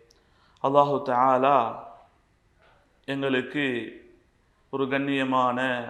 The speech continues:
பரக்கத்தான, முபாரக்கான ஒரு மாதத்தை தந்திருக்கிறான். இந்த மாதம் பெருமதியான மாதமாக இருக்கிறது. இந்த மாதத்திலே விசேஷமாக நாம் கடைசி பத்தில்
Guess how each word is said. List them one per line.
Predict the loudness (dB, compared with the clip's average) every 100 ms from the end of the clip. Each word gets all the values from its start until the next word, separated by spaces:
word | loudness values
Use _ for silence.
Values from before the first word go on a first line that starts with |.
| 0
பரக்கத்தான, | 2 2 0 -2 0 0 0 -2
முபாரக்கான | -4 0 2 2 0 -2 -4 -2
ஒரு | -4
மாதத்தை | -2 -2 -2 -6 -8
தந்திருக்கிறான். | -8 -8 -8 -12 -16 -20 -20 _ _ _ _ _ _ _ _ _ _ _ _
இந்த | -4 2
மாதம் | 6 6 4 -2 -2
பெருமதியான | 0 0 0 2 0
மாதமாக | 2 2 2 2 0 0
இருக்கிறது. | -2 -2 -2 -2 -2 -4 -4
இந்த | -4 -2
மாதத்திலே | 2 2 0 -4 -2 -2 -2
விசேஷமாக | -4 -6 -6 -4 -4 0 0 0 -2 -2
நாம் | -2 -4 -4
கடைசி | -4 -4 -4 -8
பத்தில் | -4 -6 -6 -8 -8 -10 -14 -20